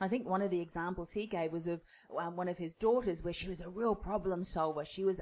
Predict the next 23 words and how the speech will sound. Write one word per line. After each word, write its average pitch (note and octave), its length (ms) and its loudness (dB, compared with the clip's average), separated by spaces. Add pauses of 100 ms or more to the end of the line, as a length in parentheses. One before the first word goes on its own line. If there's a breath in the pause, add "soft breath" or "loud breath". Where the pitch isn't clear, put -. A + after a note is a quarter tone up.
able F#3+ 320 6
to, E3+ 180 0 (300 loud breath)
to E3 100 -4
get G#3 200 -6
in A#3 220 6
there A3 340 6
if F#3+ 100 2
there E3+ 100 2
was D#3 120 -2
a C#3+ 60 -6
challenge, G#3 480 0
come F#3+ 180 0
up F3+ 120 -4
with F3+ 120 -6
an E3+ 60 -4
idea. E3+ 400 2 (420 loud breath)
And G3+ 120 2
I G3 60 4
think B3 220 2
as G3+ 140 4
parents, G#3+ 560 -2
nurture G3+ 760 2
that, D#3 560 -4